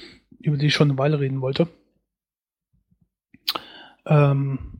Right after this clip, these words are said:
und zwar Elementary, Elementary. Ähm, das ist eine U-S-Serie, die,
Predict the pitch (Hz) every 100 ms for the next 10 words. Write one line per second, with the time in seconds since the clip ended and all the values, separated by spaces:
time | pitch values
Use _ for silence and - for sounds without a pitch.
0 | - - 151 - - 139 143 147 - _
1 | _ 147 151 147 151 190 - - 143 143
2 | 170 202 - 156 165 160 160 147 151 160
3 | _ _ - 139 135 139 214 - _ _
4 | _ _ _ - - - - - 147 147
5 | 147 147 151 147 _ _ _ _ - -
6 | _ _ _ - 127 - - 170 165 -
7 | 147 139 147 - 175 - 190 190 185 185
8 | 185 - - 156 156 156 156